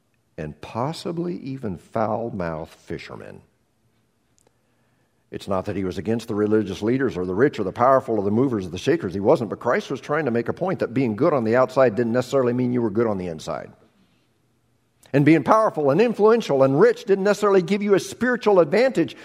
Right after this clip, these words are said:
when it came to the kingdom of heaven. Jesus wanted us to see that the gospel was both for the powerful and the weak. It was for the good guys, but thankfully it was for the bad guys.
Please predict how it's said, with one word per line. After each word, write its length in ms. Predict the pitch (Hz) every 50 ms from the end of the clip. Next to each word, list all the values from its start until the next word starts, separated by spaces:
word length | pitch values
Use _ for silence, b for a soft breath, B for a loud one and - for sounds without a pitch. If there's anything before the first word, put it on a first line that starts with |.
| B B B
when 160 | - 196 202
it 80 | 196 -
came 220 | - 214 226 220
to 80 | 196 196
the 60 | 185
kingdom 320 | 185 - 220 233 214 202
of 100 | 185 160
heaven. 380 | 190 202 220 247 165 - - - - - _ _ _ _ _ _ _ _ _ _ _ _ _ _ _ _ _ _ B B B 220 190 147 B
Jesus 360 | 151 254 302 254 254 208 -
wanted 280 | 196 226 240 233 233 240
us 120 | 214 -
to 100 | - 214
see 220 | - - 285 285
that 160 | 240 220 202 -
the 80 | 196
gospel 420 | 165 202 247 285 269 - - 233 214
was 160 | 202 190 147
both 300 | 151 185 254 311 302 -
for 80 | 262
the 80 | 226 190
powerful 520 | - 294 247 254 269 254 - 247 247 - -
and 180 | 233 226 247 233
the 80 | 220
weak. 460 | 208 202 190 151 104 - - - - _ _ _ _ _ _ _ _ _ _ _ _ _ _ _ _ B B B B 202
It 100 | 202 240
was 120 | 233 -
for 100 | - 262
the 100 | 269 240 196
good 320 | 170 - 339 381 359 285
guys, 320 | 254 254 262 269 277 277 -
but 240 | - 262 247 - - - _ _ _ _ _ _ _
thankfully 520 | - - 247 320 320 - - 214 196 196 196
it 60 | 190
was 120 | 185 190
for 140 | - - 208
the 60 | 196 185
bad 300 | 208 165 131 98 80 71
guys. 520 | 69 71 62 - - - - - -